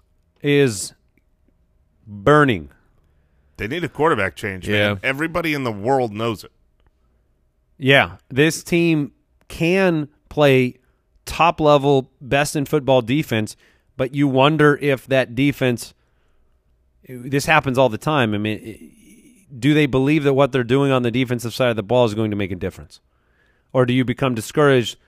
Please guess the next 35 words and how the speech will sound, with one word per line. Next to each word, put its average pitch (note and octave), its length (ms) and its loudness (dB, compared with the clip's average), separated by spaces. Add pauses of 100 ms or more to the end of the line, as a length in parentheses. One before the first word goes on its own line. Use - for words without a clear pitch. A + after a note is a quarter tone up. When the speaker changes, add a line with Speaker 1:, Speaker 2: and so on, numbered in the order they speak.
(180)
Speaker 1:
if G#2+ 140 -8
you A#2+ 60 -4
get A#2 180 0
stop A#2+ 280 -2
after A2+ 220 -2
stop G#2 440 0 (340)
and A#2+ 140 -4
your A#2 120 0
offense A2 480 0 (200)
has B2+ 220 0
nine F3+ 520 4
yards F3+ 380 8
in D#3+ 80 2
the D3 100 2
first C#3 320 0
half? A2+ 380 0
Speaker 3:
Right. G2+ 300 -2 (500)
Whew, - 220 -10 (360)
man. D#3+ 240 -12 (180)
Speaker 1:
Matt D#3 240 0
Nagy F3 480 0
is D3 140 -2
not D3+ 200 2
a D3+ 40 0
visionary. C3 640 0 (920)
Mitchell E3 380 0
Trubisky D3+ 460 0
is C3+ 80 -4
not C3+ 180 2
a D3 40 -4
quarterback. G#2 680 -2 (960)
And A2+ 400 0
here C3 200 2
we B2 140 2
are A#2 280 4